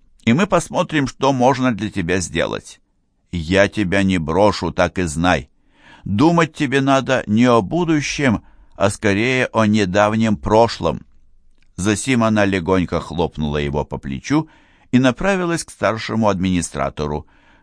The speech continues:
Карл поднял голову и проводил взглядом эту крупную статную женщину, которая спокойно и уверенно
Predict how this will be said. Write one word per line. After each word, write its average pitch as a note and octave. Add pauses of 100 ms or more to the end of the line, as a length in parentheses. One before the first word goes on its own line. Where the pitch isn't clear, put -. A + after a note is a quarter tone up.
(140)
Карл C3
поднял F#2+
голову C3+
и A2+
проводил F#2+
взглядом E2+
эту D2+
крупную F2
статную C#2
женщину, D#2
которая D#2
спокойно E2
и D#2
уверенно G2+